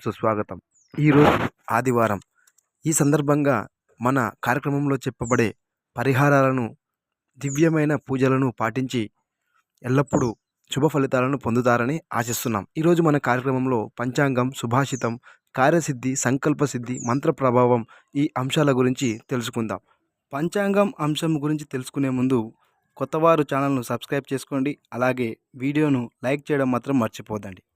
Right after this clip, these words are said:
ఈ వీడియోను చివరి వరకు చూడండి. అలాగే వీడియోపై మీ అభిప్రాయాన్ని తెలపడం మాత్రం మర్చిపోద్దండి. పంచాంగం తేదీ ఇరవై నాలుగు పన్నెండు రెండు వేల ఇరవై మూడు. శ్రీ శోభకృత నామ సంవత్సరం, దక్షిణాయనం,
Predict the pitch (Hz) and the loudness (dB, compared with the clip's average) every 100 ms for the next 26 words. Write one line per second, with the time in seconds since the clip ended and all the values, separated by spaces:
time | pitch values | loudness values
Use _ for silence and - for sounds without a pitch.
0 | _ - 170 143 160 175 170 135 135 - | _ -4 0 2 4 6 4 0 -4 -8
1 | - 139 147 156 160 151 135 127 117 110 | -6 0 4 4 2 0 -4 -2 0 -2
2 | 101 _ - 113 131 135 120 110 _ _ | -6 _ -14 -2 0 2 0 -2 _ _
3 | _ _ 131 151 165 151 151 131 131 127 | _ _ -4 2 4 2 -2 0 0 0
4 | 113 131 131 143 143 143 131 123 117 123 | -6 -6 -4 -2 -2 -2 -4 -4 -2 0
5 | 117 113 120 110 110 _ - 120 - 131 | 0 0 -2 -4 -4 _ -2 -2 -2 -6
6 | 123 113 107 104 - _ _ _ _ _ | -4 -2 -2 -4 -14 _ _ _ _ _
7 | _ _ _ _ _ _ _ 147 156 170 | _ _ _ _ _ _ _ -4 0 2
8 | 139 95 - - _ - 151 147 - _ | 2 -2 -12 -20 _ -4 2 2 0 _
9 | 131 139 151 151 147 143 143 113 127 131 | -4 -2 0 0 -2 -6 -10 -6 -2 -2
10 | 120 127 - 120 135 143 131 113 104 101 | -4 -8 -12 -8 -2 -2 -2 -6 -8 -8
11 | 95 _ _ - 165 151 147 156 175 - | -12 _ _ -10 -6 -4 -2 -2 -4 -8
12 | 156 139 120 120 101 107 117 - 110 107 | -8 -6 -6 -8 -10 -8 -8 -8 -10 -10
13 | _ _ - 123 - 143 127 117 113 | _ _ -14 -12 -8 -4 -4 -4 -8